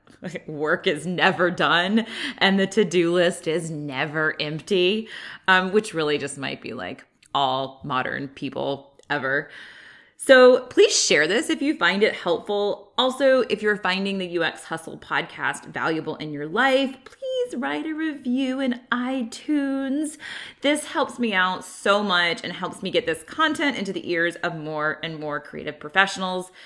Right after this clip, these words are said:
Feel free to let me know in your review what content you find the most valuable. Is it these U X in Your Life episodes? Is it the Object Oriented U X Geek Fest? Is it the career interviews? Let me know.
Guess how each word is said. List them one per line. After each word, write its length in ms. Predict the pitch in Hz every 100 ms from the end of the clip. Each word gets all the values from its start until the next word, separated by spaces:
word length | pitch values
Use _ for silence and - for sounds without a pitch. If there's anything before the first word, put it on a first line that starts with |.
| - - - _ _
Feel 200 | 247 254
free 160 | 285 285
to 40 |
let 160 | 247 208
me 120 | 190
know 180 | 190 196
in 100 | 196
your 160 | 175
review 320 | 160 160 190
what 200 | 233 196
content 480 | - 165 160 240 247
you 320 | 185 180 175
find 340 | 170 156 156 156
the 40 |
most 360 | 147 139 143 -
valuable. 600 | 143 170 226 170 147 143
Is 200 | - 151
it 400 | 156 143 - 156
these 420 | 156 147 147 -
U 240 | - 156 147
X 200 | 143 -
in 100 | 156
Your 160 | 196
Life 300 | 254 269 269
episodes? 880 | - 233 240 233 240 226 220 214 196
Is 100 | 165
it 100 | 139
the 140 | -
Object 440 | 113 135 143 143 -
Oriented 360 | 143 147 135 147
U 120 | 151
X 380 | 143 - - - _
Geek 260 | 226 233
Fest? 500 | - 202 196 190 190
Is 120 | 156 147
it 180 | 151
the 60 | 160
career 440 | - 190 196 196
interviews? 760 | 180 185 180 180 175 170 170 - - - - - -
Let 460 | - - 139 143 180
me 120 | 214
know. 200 | 190 -